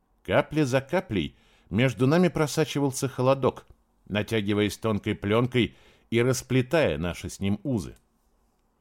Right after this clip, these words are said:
Рафик отстранился еще дальше и сел.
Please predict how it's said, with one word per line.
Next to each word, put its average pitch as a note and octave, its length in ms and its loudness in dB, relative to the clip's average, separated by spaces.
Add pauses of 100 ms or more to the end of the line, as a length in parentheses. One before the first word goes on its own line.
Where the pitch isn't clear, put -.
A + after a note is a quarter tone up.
(440)
Рафик G2 420 0
отстранился G#2 680 -4
еще F#2+ 420 -4
дальше B2+ 500 -2 (200)
и B2+ 80 -6
сел. G2 360 -2